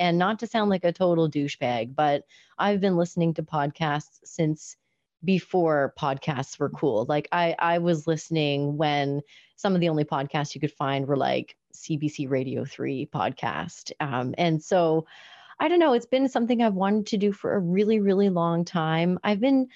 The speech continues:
talking into microphones, making, like, fake radio shows and comedy shows and skits since, again, since I can remember. I've been bossing my friends around, <laughs> putting little skits together since forever. So when A M I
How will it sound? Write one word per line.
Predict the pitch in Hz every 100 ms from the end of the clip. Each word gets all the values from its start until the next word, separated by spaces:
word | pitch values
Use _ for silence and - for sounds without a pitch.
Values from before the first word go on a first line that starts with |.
| - - _
talking | - 202 202 220
into | 208 202
microphones, | 170 165 175 165 180 170 170
making, | 165 151 151 170 165
like, | 143 127
fake | _ 175 170 147
radio | 160 160 160 151
shows | 156 - 151 151 151
and | 123 139
comedy | - 160 160 156 156
shows | - 151 143 147
and | 143
skits | - - 160 147 - -
since, | - 175 151 151 - - _ 175
again, | 160 160 147 160
since | 165 151
I | 147
can | 151 151
remember. | 143 143 127 165 151 120 170 233 - - 147
I've | 156
been | 151 143
bossing | 131 127 156 160 147
my | 135
friends | - 151 143 143
around, | 143 135 135 135 139 - -
<laughs> | 202 - 254 494 392 - - -
putting | 269 208
little | 196 175
skits | 175 180 160 -
together | 160 151 156 156
since | - 143 -
forever. | - 139 143 147 131 151
So | - 170 160 160 - - -
when | 226 226
A | 196 208
M | 220 196
I | 185 247 202 175